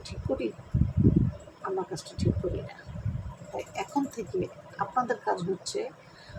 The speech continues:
মার সাথে সব কাজে সহযোগিতা করবে। কেমন সহযোগিতা? "মা তুমি রান্না করতেছো, দাও আমি তরকারি কুটে দিই।" "মা তুমি খাবারের টেবিলে খাবার দিতেছো, দাও আমি গ্লাস নিয়ে দিই, আমি প্লেটটা নিয়ে দিই।"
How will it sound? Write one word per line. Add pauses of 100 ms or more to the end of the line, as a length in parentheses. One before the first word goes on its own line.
(240)
মার
সাথে (360)
সব (140)
কাজে (140)
সহযোগিতা
করবে। (360)
কেমন
সহযোগিতা? (680)
"মা (160)
তুমি
রান্না
করতেছো, (400)
দাও
আমি
তরকারি
কুটে
দিই।" (640)
"মা (100)
তুমি
খাবারের
টেবিলে (140)
খাবার
দিতেছো, (540)
দাও
আমি
গ্লাস
নিয়ে
দিই,
আমি (100)
প্লেটটা
নিয়ে
দিই।"